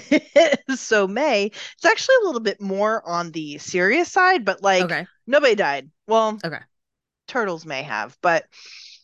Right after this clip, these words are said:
Speaker 1: um,
Speaker 2: Oh, I do remember this one. This
Speaker 1: Yeah.
Speaker 2: one made me sad. I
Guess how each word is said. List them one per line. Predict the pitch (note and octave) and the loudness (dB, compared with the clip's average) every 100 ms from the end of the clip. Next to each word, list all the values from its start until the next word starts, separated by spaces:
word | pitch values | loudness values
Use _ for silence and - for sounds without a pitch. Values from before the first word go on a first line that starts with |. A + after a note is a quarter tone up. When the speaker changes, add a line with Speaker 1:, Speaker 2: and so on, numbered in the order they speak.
| _ - | _ 2
Speaker 1:
um, | G#3+ G3 F#3 F#3 F3+ F#3 | 4 4 0 -4 -8 -2
Speaker 2:
Oh, | C4+ B3+ B3 A#3+ | 0 0 0 -2
I | A#3+ G#3+ | -4 -4
do | G3 | -6
remember | F#3+ F3+ F3 | -6 -8 -8
this | E3 | -8
one. | E3+ | -2
This | |
Speaker 1:
Yeah. | F#3 F3 E3+ E3+ | 2 4 2 0
Speaker 2:
one | |
made | E3 | -2
me | D#3+ | -8
sad. | D3 D3 C3+ | -10 -6 -6
I | C3 | -8